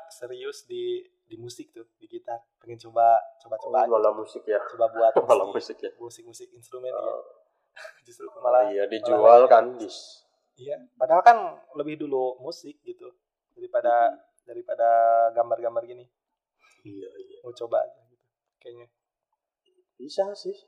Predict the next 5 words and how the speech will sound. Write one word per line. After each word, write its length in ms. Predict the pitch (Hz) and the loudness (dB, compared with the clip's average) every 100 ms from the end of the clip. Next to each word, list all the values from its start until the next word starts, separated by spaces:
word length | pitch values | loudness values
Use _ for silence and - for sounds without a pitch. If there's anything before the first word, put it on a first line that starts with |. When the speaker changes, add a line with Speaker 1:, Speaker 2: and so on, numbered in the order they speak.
| _ | _
Speaker 2:
instrumen 880 | 120 110 131 123 120 123 120 120 120 | -20 -16 -8 -8 -8 -14 -6 -4 -4
musik, 540 | 120 113 - 120 - _ _ _ _ | -10 -12 -12 -12 -14 _ _ _ _
jingle, 600 | - 113 107 110 110 113 117 - - | -16 -14 -6 -2 0 -2 -8 -20 -4
outro, 460 | 107 - 110 110 107 | -4 -4 -2 -2 -2
intro, 380 | 104 107 107 | -8 -6 -6